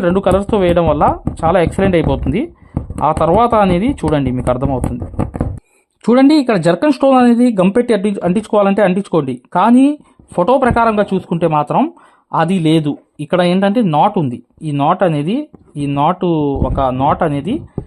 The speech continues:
దీని లోపల మధ్యలో ఉంది. ఆ ఫోటో ప్రకారం అయితే అలా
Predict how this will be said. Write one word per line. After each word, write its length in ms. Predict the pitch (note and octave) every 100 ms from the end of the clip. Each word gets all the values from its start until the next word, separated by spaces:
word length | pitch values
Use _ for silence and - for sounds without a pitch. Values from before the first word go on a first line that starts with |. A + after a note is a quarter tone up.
| - - C#3
దీని 160 | D3+ C#3+
లోపల 240 | D3+ F#3 F#3+ D3
మధ్యలో 300 | C3+ F3+ E3+
ఉంది. 160 | B2+ A#2+ - - - _ _ _ _ _ _ _ -
ఆ 40 | D#3+ -
ఫోటో 180 | F3+ C4
ప్రకారం 300 | A#3 G#3 G3+ F#3
అయితే 160 | F3 D4+ D4+
అలా 120 | D#3